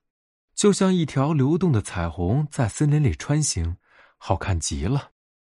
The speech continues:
后来，连太阳也来参加聚会，它把阳光洒在每只动物的身上。太阳晒啊晒啊，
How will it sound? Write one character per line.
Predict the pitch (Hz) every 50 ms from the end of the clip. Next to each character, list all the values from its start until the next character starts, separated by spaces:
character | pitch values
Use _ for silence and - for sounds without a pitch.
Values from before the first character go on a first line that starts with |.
| _ _ _ _
后 | _ - - 110 95 95
来， | 95 90 90 95 101 - _ _ _ _ _ _ _ _
连 | _ 160 180 190 190
太 | - - - 185 175 160
阳 | 151 143 135 127
也 | 113 92 80
来 | 76 80 110
参 | 123 - - 135 117
加 | 117 107
聚 | 92 - 101 90
会， | 80 - - 87 80 - - _ _ _ _ _ _ _ _ _ _ _ _ _ _ _ _ _ _ -
它 | - 110
把 | 92 101 95 92
阳 | 90 95 92 92 98 107
光 | 101 107 104 101 101 107
洒 | - - - 117 110
在 | - 151 151
每 | 147 123 90 73 71 71
只 | - 120 123
动 | 156 151 135 110
物 | 87
的 | 80 82 80
身 | - - - 127 139
上。 | 139 - - 82 76 - - _ _ _ _ _ _ _ _ _ _ _ _ _ _ _ _
太 | - - 180 175 170
阳 | 160 151 147 143 143 139
晒 | 123 - - 165 156 143 131
啊 | 123 117 117
晒 | 113 - - 139 127 120 110 98 92
啊， | 90 87 90 90